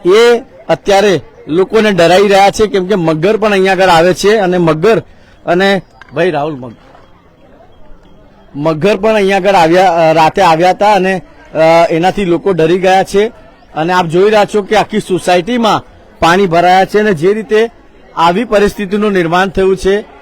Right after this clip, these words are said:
અ, નાના બાળકથી લઈને તમામ લોકો અત્યારે હેરાન પરેશાન છે. હું, હું આશા રાખું કે સ્પાર્ક ટુડે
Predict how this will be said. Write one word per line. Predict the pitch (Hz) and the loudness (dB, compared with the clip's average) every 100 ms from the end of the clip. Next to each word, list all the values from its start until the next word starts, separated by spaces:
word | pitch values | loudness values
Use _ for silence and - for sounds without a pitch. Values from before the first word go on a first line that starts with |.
| - _ - - | -20 _ -20 -6
અ, | 151 165 | 0 0
નાના | 165 175 220 | 0 0 2
બાળકથી | 185 175 208 - 226 | 2 2 0 -2 -2
લઈને | 208 208 190 - - _ _ | 0 0 -2 -4 -16 _ _
તમામ | 175 165 190 233 | -6 -2 0 0
લોકો | 226 196 | -2 -2
અત્યારે | 202 - 190 185 202 180 139 | -4 -2 -2 0 -2 -4 -2
હેરાન | 165 180 | 0 0
પરેશાન | 180 170 170 180 190 | 0 -2 0 -2 -2
છે. | 180 185 202 | -2 -4 -4
હું, | 202 _ - - - - - 156 180 - 135 | -8 _ -20 -20 -20 -20 -8 -4 -4 -6 -6
હું | 151 214 | 0 2
આશા | 196 233 | 2 2
રાખું | 226 214 - 240 | 2 2 0 -2
કે | 233 | 0
સ્પાર્ક | 226 - 190 196 | -4 2 2 0
ટુડે | - 208 214 233 | -4 -2 0 0